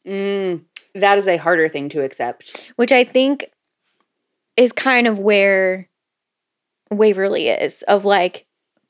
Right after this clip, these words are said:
Speaker 2: ignoring the fact that her mom is betraying her trust in major ways and is
Speaker 1: Mm-hmm.
Speaker 2: clearly, oh, I would imagine, an addict and unwell,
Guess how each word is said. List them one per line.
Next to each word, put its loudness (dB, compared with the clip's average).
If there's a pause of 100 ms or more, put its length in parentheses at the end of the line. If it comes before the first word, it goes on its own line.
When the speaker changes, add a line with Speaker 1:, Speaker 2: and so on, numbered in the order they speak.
(1200)
Speaker 2:
ignoring 4
the -8
fact -4
that -2
her 0
mom -4 (120)
is -2
betraying 0
her -6
trust -2
in -2
major -4
ways -6 (200)
and -4
is -2
Speaker 1:
Mm-hmm. -8
Speaker 2:
clearly, 4 (400)
oh, 4
I 2
would 0
imagine, -2
an -4
addict -4 (540)
and -2 (120)
unwell, -2